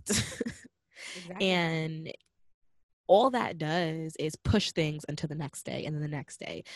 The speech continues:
Speaker 1: And then I get to a Friday and I'm like, "So I need to re-, I need to do the things that I set out to do this week <laughs> from Monday 'cause I didn't do any of it." <laughs>
Speaker 2: Right.
Speaker 1: Plus I have the next week coming up.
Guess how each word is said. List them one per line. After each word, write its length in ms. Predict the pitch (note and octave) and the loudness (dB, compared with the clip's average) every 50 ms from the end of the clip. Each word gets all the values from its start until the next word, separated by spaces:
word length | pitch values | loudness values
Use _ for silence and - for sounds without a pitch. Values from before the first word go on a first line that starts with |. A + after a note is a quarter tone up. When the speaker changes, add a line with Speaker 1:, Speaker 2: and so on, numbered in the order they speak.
| - - - - | -16 -18 -8 -2
Speaker 1:
And 120 | - D#3 D3+ | -2 0 0
then 80 | D3 D3+ | 0 -2
I 80 | D#3 | -2
get 160 | D3+ D3+ D3 C#3+ | -2 -2 -2 2
to 140 | - A3 A3+ | 4 4 4
a 60 | A#3 | 4
Friday 480 | A3+ D4 D4 D4+ C#4+ G3+ F3+ E3+ D#3+ D#3 | 4 4 4 4 4 4 4 4 4 4
and 80 | D#3 | 2
I'm 120 | D#3 D#3 D#3 | 2 0 0
like, 480 | D3+ D3+ D3+ D3+ D3+ D3 - - - - _ _ _ - - _ _ _ _ _ - _ _ _ _ - - - _ _ _ _ _ | 0 0 0 0 -2 -4 -6 -10 -18 -20 _ _ _ -20 -20 _ _ _ _ _ -20 _ _ _ _ -20 -20 -20 _ _ _ _ _
"So 180 | - - E3+ - - | 0 0 0 2 2
I 140 | B3 D#4+ | 2 2
need 220 | F4 F4 F4 E4+ - | 2 2 2 0 0
to 160 | - A#3+ A3+ | 0 0 0
re-, 460 | G3 G3 A3 A#3+ A#3+ A#3+ A#3+ A#3+ C4+ - _ - | 2 2 2 2 0 0 -2 -4 -8 -10 _ 2
I 100 | F#3 G#3 | 4 4
need 100 | B3 C#4 | 4 4
to 60 | - G#3 | 4 4
do 120 | G3 A#3+ | 6 6
the 80 | C#4 C#4+ | 6 4
things 240 | - A3+ G#3+ G#3+ | 4 2 4 4
that 80 | G3 E3+ | 4 4
I 100 | D#3 D#3 | 4 4
set 200 | D#3+ - E3+ D#3+ | 4 2 2 2
out 120 | D#3 D3+ - | 2 2 0
to 60 | - | 0
do 140 | D3+ D#3 D#3 | 2 2 4
this 260 | D3+ F3 - - - | 4 2 2 0 -2
week 260 | - C#3+ C#3 - - - | -2 -2 -2 -2 -4 -4
<laughs> 480 | A#2 - - - - - - A#3 - | -4 -2 0 -2 -2 -2 -6 2 8
from 180 | - A3 A3+ B3 | 10 10 10 10
Monday 340 | A3 A#3 C4+ B3 E3 D#3 E3+ | 10 10 10 10 8 8 10
'cause 120 | F3 G3+ | 12 12
I 60 | G3 E3+ | 12 12
didn't 200 | F#3 G3 G#3+ F#3+ | 12 12 12 12
do 140 | G3 G3 | 12 12
any 200 | A3+ A#3 F#3+ D#3 | 12 12 10 8
of 100 | C#3+ C#3 | 6 4
it." 160 | C#3 D3 D#3+ - C#4 - - - - | 6 4 6 6 4 2 0 -4 0
<laughs> 160 | C#4 - - - | 2 2 2 2
Speaker 2:
Right. 260 | - - G3 G3+ F#3 - - - - _ | -4 -12 -12 -10 -6 -6 -6 -6 -6 _
Speaker 1:
Plus 400 | - - - - B3 - F#4+ F4+ - | -12 -6 0 2 2 2 2 0 0
I 100 | - A3 | 0 2
have 200 | A3 A3 G#3 F#3+ | 2 0 0 0
the 80 | F#3+ F#3 | -2 -2
next 280 | F3 F3+ F3+ G3 - - | 0 0 0 -2 -2 -4
week 160 | F#3+ F#3 - | -6 -6 -2
coming 320 | - F#3 E3+ E3 D#3+ E3 | -2 -2 0 0 -2 -2
up. 180 | E3+ E3 - | -2 -4 -4